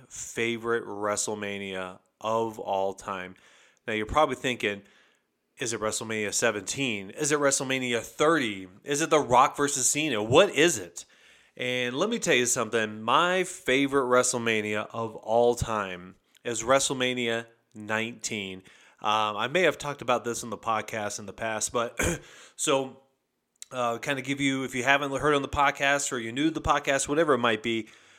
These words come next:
uh, kinda give you my wrestling journey, like, how I got into wrestling. Um, I got into wrestling in nineteen ninety-seven,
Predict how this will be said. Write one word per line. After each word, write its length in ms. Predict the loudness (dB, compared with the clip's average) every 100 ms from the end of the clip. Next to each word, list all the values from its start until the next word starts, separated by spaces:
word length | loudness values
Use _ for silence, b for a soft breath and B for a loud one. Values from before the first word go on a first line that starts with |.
| B
uh, 220 | 4 4
kinda 260 | 4 0 0
give 140 | 0
you 80 | 0
my 160 | 2 2
wrestling 560 | 2 2 2 0 -2
journey, 380 | -2 -2 -2 -6
like, 160 | -10 -2
how 240 | 2 4
I 100 | 4
got 280 | 4 2 2
into 200 | -2 -6
wrestling. 400 | -6 -6 -8 -12 -18 b b b
Um, 240 | -2 0 0
I 140 | 0
got 180 | 2 2
into 160 | 2 4
wrestling 560 | 8 8 6 0 -2
in 400 | -6 -6 -6 -4
nineteen 800 | -2 -2 -4 -10 -6 -6 -6 -2
ninety-seven, 1040 | 0 0 -2 -4 -2 0 0 -2 -10 -12